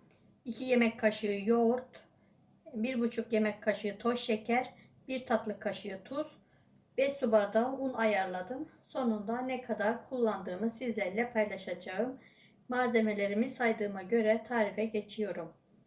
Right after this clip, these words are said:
Evet arkadaşlar, yağımı şöyle yoğurma kabına koydum. E, sıvı yağını ilave ettim. Yağları karıştırıyorum. Malzeme listesinde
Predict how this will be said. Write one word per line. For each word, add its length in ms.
Evet 220
arkadaşlar, 760
yağımı 540
şöyle 360
yoğurma 480
kabına 400
koydum. 580
E, 160
sıvı 240
yağını 380
ilave 480
ettim. 500
Yağları 500
karıştırıyorum. 1000
Malzeme 460
listesinde 840